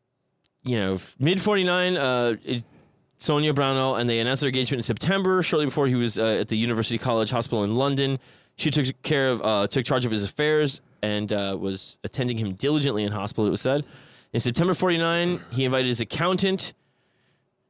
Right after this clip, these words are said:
um, Harrison, to visit him in hospital, and Harrison claimed that Orwell then asked him to become director of,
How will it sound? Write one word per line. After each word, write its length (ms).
um, 560
Harrison, 400
to 60
visit 200
him 80
in 60
hospital, 380
and 80
Harrison 280
claimed 200
that 140
Orwell 320
then 140
asked 200
him 80
to 20
become 240
director 420
of, 380